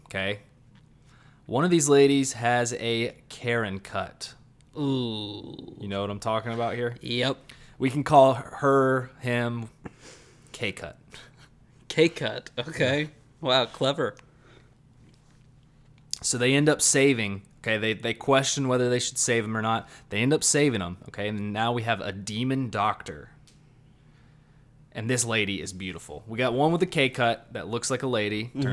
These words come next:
Speaker 2: Mm-hmm.
Speaker 1: out it's not. And then we've got this beautiful woman.
Speaker 2: Yeah, she's a woman.
Speaker 1: She's a woman that's somehow a demon. She's, she reminds me of, what's it called? Of, uh, of Muzan.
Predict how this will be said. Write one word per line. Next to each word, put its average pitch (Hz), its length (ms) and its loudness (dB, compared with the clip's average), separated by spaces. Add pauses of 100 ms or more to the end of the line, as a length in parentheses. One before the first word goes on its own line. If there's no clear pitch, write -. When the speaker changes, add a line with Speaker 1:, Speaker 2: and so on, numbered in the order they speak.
Speaker 2:
Mm-hmm. 127 40 4
Speaker 1:
out 107 80 2
it's 123 100 -4
not. 95 280 -4
And 98 140 -8
then 101 80 -6
we've 101 160 -6
got 107 180 -4
this 95 160 -8
beautiful 104 680 -4 (180)
woman. 104 560 -6 (640)
Speaker 2:
Yeah, 131 220 2
she's 147 300 0
a 180 40 2
woman. 131 460 2 (260)
Speaker 1:
She's 135 260 2
a 139 80 6
woman 135 400 4 (140)
that's 101 240 0
somehow 120 460 2
a 113 40 2
demon. 95 440 -6 (480)
She's, 175 420 2
she 170 160 4
reminds 160 460 6
me 165 80 2
of, 151 100 2
what's 165 220 2
it - 80 -4
called? 95 280 -4 (300)
Of, 113 240 -2
uh, 110 300 2 (560)
of 123 100 -4
Muzan. 117 540 0